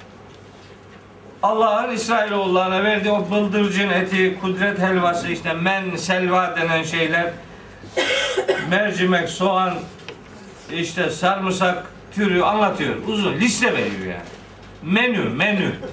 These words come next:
Yemek menüsünü veriyor. Bakara suresi altmış birinci ayette. Bu da bir nimettir. Allah'ın İsrailoğullarına verdiği nimetlerden bir diğeri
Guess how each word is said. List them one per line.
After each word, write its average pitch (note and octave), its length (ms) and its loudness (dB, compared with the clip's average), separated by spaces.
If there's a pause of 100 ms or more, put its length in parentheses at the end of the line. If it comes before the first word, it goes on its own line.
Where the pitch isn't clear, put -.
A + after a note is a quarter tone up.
(400)
Yemek F3+ 540 -2
menüsünü F#3+ 600 0
veriyor. F#3+ 340 2 (840)
Bakara F#3+ 380 2
suresi F#3 360 0
altmış F3 380 -4
birinci D#3+ 440 0
ayette. C#3+ 640 0 (400)
Bu - 140 4
da A#3 160 2
bir G3+ 120 2
nimettir. C#3+ 520 0 (2000)
Allah'ın A#3 500 2
İsrailoğullarına A#3 1300 2 (2250)
verdiği G#3+ 640 2
nimetlerden G#3 880 2
bir B3 240 -2
diğeri G#3+ 540 0